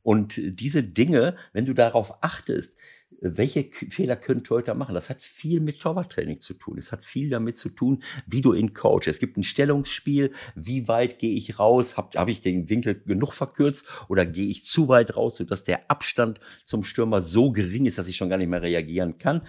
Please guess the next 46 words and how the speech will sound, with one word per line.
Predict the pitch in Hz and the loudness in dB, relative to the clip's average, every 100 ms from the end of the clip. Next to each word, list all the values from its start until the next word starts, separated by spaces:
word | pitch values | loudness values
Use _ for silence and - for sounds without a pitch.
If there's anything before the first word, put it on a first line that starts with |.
| - _ | -14 _
Das | - 117 | 2 2
ist | - - | 0 -4
ein | 120 120 | -2 -2
Thema, | - 127 110 80 | -2 0 0 -2
wie | 85 | 0
weit | 92 135 - | 2 2 2
gehe | 127 | 0
ich | 113 - - | 0 -2 2
raus. | 113 120 - - - - - _ | 4 2 -2 -12 -20 -20 -20 _
Äh, | 98 90 | 0 2
manche | 92 98 120 107 | 4 2 2 -2
Torhüter | 120 113 104 | 0 0 -2
stehen, | - 120 120 110 - _ _ _ | -2 0 2 -2 -6 _ _ _
äh, | - 95 90 90 - _ | -4 0 0 0 -6 _
stehen | - - 123 143 156 | -6 4 6 6 2
falsch. | - - 143 233 - - _ _ | -4 -6 -4 -4 -6 -12 _ _
Also | 85 87 76 | -4 -4 -4
wie, | 90 | -6
wie | 82 | 0
weit | 85 87 | 2 2
gehe | 87 | 0
ich | - - | -2 2
raus? | 151 143 90 | 2 0 -2
Wo | 95 | -2
stehe | - - 120 139 | -4 -2 0 0
ich? | 120 - | -4 -4
Manche | 110 117 110 95 | -6 -4 -2 -2
haben | 98 | 0
wir | 98 | 0
jetzt | 95 - | -2 -4
wieder | 117 131 | -2 0
gesehen | 107 110 120 | 0 0 2
irgendwo, | 120 120 123 113 117 131 - - - | 2 0 0 0 2 2 0 -20 -6
wo | 92 | -2
jemand | 90 104 107 104 - - | 0 4 4 4 -4 -18
fast | - - - | -10 -6 -6
neben | - 123 175 | 2 4 4
dem | 101 92 | 2 -2
Tor | - 90 | 0 0
steht, | 90 - 80 80 | 0 -4 -4 -2
den | - 82 | -2 -2
ersten | 90 90 143 107 | -2 -2 -2 -4
Pfosten | 101 127 - - 95 | 0 2 2 -2 -4
deckt | - 107 - | 2 2 2
und | 82 | -4
die | 90 | -6